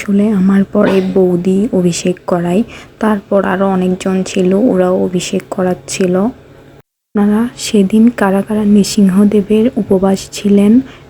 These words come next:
এবং কি মানে অভিষেক করিয়েছেন,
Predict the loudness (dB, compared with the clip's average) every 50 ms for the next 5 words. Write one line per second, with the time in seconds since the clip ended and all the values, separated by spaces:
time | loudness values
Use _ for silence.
0 | -2 0 2 2 4 4 2 0 0 -2 0 0 2 0 0 -4 -8 -16 -20 -20
1 | -20 -20 -20 -20 -20 -20 -8 -2 0 2 2 2 2 0 0 0 0 0 0 0
2 | -2 -2 -4 -4 -4 -2 -2 0 0 2 2 0 0 -2 -2 -4 0 2